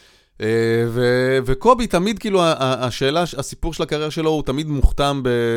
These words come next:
בפרשיית האונס, אה, הבגידה באשתו, השתקה של זה, קצת הומופוביה אחר כך.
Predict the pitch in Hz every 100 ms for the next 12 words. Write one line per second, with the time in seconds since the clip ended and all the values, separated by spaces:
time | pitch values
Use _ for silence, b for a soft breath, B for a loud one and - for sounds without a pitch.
0 | 120 113 110 101 104 90 82 87 156 180
1 | 170 156 135 120 95 - - - 90 85
2 | 82 87 98 95 90 92 - - 165 175
3 | 165 123 90 - 101 - 208 214 - 160
4 | 143 123 131 120 - 101 98 92 98 -
5 | 190 190 170 147 - 131 120 117 98